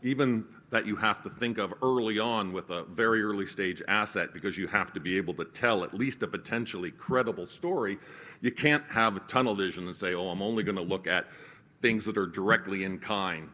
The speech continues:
small molecule against this target, antibody against this target." You need to think about, well, what about a bispecific against that target and something else, or a cell therapy or something else? So that inter and intra-class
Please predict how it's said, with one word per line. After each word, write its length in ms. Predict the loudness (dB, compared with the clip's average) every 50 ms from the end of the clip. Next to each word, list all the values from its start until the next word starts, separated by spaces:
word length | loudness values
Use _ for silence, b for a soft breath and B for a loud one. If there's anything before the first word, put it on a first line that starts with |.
| -20 -20 _
small 340 | -12 -6 -2 0 0 2 2
molecule 560 | 2 2 0 0 -2 -2 -2 -2 0 0 -2
against 320 | -2 -2 -4 -4 -4 -4
this 160 | -4 -4 -4 -6
target, 420 | -4 -4 -4 -4 -4 -4 -6 -8 -4 -2
antibody 540 | 0 0 0 0 0 -2 -2 -2 -2 -4
against 320 | -4 -4 -6 -8 -6 -6 -6
this 120 | -6 -6
target." 380 | -6 -6 -6 -4 -4 -4 -6 -8 -8
You 80 | -6 -6
need 160 | -4 -4 -4
to 60 | -4
think 200 | -4 -4 -4 -4
about, 260 | -2 -2 0 0 0
well, 140 | -2 -2 -2
what 140 | -2 -2 -2
about 180 | -2 -2 -2
a 40 | 0
bispecific 680 | 0 0 0 0 -2 -4 -4 -2 0 0 0 0 -2
against 400 | -4 -4 -4 -4 -6 -6 -6 -4
that 200 | -4 -4 -4 -4
target 300 | -4 -4 -2 -2 -2 -4
and 140 | -6 -8 -8
something 340 | -6 -6 -6 -6 -6 -4 -2
else, 260 | -2 -2 -4 -4 -6
or 120 | -6 -6 -6
a 40 |
cell 280 | -6 -4 -2 -2 -2 -2
therapy 520 | -4 -2 0 0 2 2 0 0 -4 -6
or 140 | -4 -6 -6
something 460 | -4 -2 -2 0 0 0 0 0 2
else? 240 | 2 2 2 0 -2
So 240 | -4 -4 -2 -2 -2
that 200 | -2 -2 -2 -4 -6 -10 -6
inter 600 | -2 0 0 0 0 0 0 0 0 0 0 B B B B B B B B B B B B B _
and 240 | 0 2 2 2 0 0
intra-class 960 | -2 -2 -2 -2 -4 -4 -6 -6 -4 -4 -2 0 0 0 0 -2 -4 -6 -8 -10